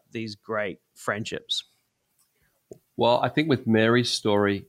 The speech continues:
Speaker 2: she, her boyfriend, fiance, was amazing. Like, she really chose a great guy. We could talk about that next week. But God also gave her her cousin or her relative, Elizabeth,
Speaker 1: Mm.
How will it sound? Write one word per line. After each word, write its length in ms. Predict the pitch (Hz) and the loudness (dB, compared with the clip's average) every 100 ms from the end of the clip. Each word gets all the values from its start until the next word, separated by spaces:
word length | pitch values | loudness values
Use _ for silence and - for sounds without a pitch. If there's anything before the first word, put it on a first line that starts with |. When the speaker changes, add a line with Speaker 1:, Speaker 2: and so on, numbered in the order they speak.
| - | -14
Speaker 2:
she, 360 | - - 117 - - | -8 -6 -6 -8 -4
her 160 | 113 | -2
boyfriend, 640 | 104 113 113 113 117 101 95 | 0 2 2 2 0 0 0
fiance, 500 | 113 104 101 110 98 - | 2 2 2 2 0 -2
was 360 | 107 110 107 | 0 2 2
amazing. 600 | 104 101 98 98 95 92 107 _ _ | 2 2 2 0 -2 -6 -14 _ _
Like, 140 | 98 104 | -6 -4
she 160 | - | -4
really 380 | 107 113 120 107 | -4 2 2 2
chose 260 | - 101 98 | 2 0 0
a 60 | |
great 320 | 98 98 90 - | 0 2 2 0
guy. 280 | 92 87 | -2 -2
We 120 | 95 101 | -2 -8
could 120 | 98 | -4
talk 140 | 104 | -2
about 160 | 101 92 | -2 -4
that 120 | 92 | -4
next 220 | 98 - | -4 -4
week. 200 | 107 98 - | -6 -8 -4
But 180 | 113 - - 110 | -4 -4 -12 -2
God 220 | 120 160 | 0 0
also 280 | 208 - 120 | -2 -2 0
gave 300 | 117 113 107 | 2 2 2
her 220 | 107 104 | 0 0
her 140 | 104 | -2
cousin 500 | 98 - 117 110 107 | -4 0 0 2 0
or 180 | 98 95 | 0 0
her 260 | 98 92 92 _ _ - | 0 -2 -4 _ _ -6
relative, 680 | 107 123 127 123 - 104 95 - | 2 4 6 4 2 0 -2 0
Elizabeth, 500 | 123 123 107 90 85 _ _ _ | 2 4 2 -2 -6 _ _ _
Speaker 1:
Mm. 320 | 123 120 110 | -10 -8 -10